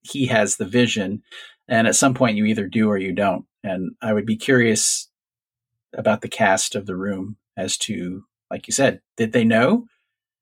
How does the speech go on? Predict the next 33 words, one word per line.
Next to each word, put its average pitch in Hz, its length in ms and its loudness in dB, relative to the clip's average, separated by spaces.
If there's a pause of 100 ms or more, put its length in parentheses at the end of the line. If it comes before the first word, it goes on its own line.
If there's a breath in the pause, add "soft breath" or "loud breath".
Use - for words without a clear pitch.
(380)
Did 131 180 -2
Tommy 147 240 2
Wiseau, 147 480 4
at 127 80 4
least 143 220 -2
even 151 420 -2
when 147 100 -2
he 143 60 2
was 127 80 4
going 135 220 4
crazy, 151 360 2
did 147 80 -4
they 131 100 2
all 123 100 4
think, 127 160 0
"Oh 131 120 4
man, 117 200 2
this 120 120 2
guy's 120 240 0
a 113 60 -2
mad 107 300 0
genius. 120 440 0
Maybe 123 180 2
this 123 280 0
will 117 300 0
be 175 340 0 (560 loud breath)
great. 160 300 0
Maybe 139 200 0
he 135 160 0
knows 113 420 0
what 180 100 0
he's 180 160 -2
doing"? 202 480 2